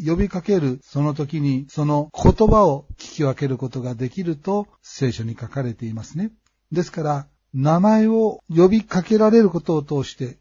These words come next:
「あ、私の主が私を呼んでくださったのだ」と、はっきりと受け取ることができるようになっていたわけですね。マグダラのマリアも親しくイエス様から「マリア」と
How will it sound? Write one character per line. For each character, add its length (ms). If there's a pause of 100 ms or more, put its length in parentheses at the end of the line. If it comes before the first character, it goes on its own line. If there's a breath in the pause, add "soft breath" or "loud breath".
(260)
「あ、 280
私 560
の 160
主 320
が 360
私 500
を 100
呼 120
ん 40
で 80
く 100
だ 160
さ 140
っ 20
た 220
の 60
だ」 200
と、 420
は 120
っ 100
き 140
り 120
と 360 (100)
受 140
け 80
取 160
る 60
こ 100
と 120
が 120
で 140
き 180
る 100
よ 200
う 40
に 240 (160)
な 140
っ 80
て 140
い 40
た 120
わ 60
け 120
で 80
す 160
ね。 180 (240)
マ 160
グ 80
ダ 140
ラ 160
の 100
マ 160
リ 160
ア 80
も 320 (100)
親 140
し 80
く 140
イ 100
エ 80
ス 80
様 260
か 140
ら 220 (160)
「マ 260
リ 180
ア」 160 (220)
と 400